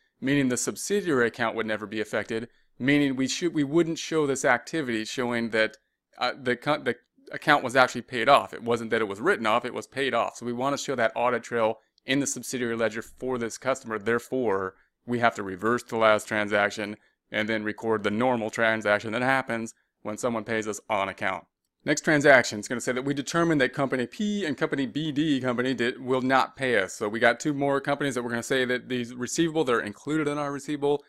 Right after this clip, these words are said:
they're not gonna pay us. We've got to write those companies off. And then if we go to the subsidiary ledger again and we look at B D, they owe us, uh, eight thousand. If we look at P, they owe us six thousand seven hundred. So we need to write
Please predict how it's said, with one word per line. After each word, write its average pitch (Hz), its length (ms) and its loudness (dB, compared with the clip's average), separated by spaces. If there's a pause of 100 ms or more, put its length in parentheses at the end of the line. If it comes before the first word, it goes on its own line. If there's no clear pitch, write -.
(140)
they're 107 160 0
not 131 260 0
gonna 131 140 -2
pay 135 240 -2
us. 135 160 0 (220)
We've 123 240 -2
got 123 220 4
to 120 100 -4
write 117 260 2
those 123 240 0
companies 123 400 -4
off. 135 300 4 (260)
And 127 180 0
then 139 100 2
if 135 100 -4
we 139 80 -2
go 147 200 6
to 147 140 -6
the 139 80 0
subsidiary 180 480 0
ledger 123 300 2
again 117 340 0
and 120 220 -6
we 120 80 -2
look 131 280 -2
at 117 320 2 (240)
B 117 180 0
D, 156 500 4
they 127 200 2
owe 131 220 2
us, 131 260 2 (220)
uh, 101 440 6 (100)
eight 156 180 -2
thousand. 147 460 2
If - 280 -16
we 127 60 -6
look 123 140 -4
at - 180 -8
P, 175 300 -8
they 147 140 0
owe 123 120 -2
us 117 240 -2
six - 540 -4 (120)
thousand 135 520 2
seven 131 380 0
hundred. 117 560 -4 (480)
So 135 220 4
we 139 240 0
need 156 180 4
to 135 80 -4
write 127 300 0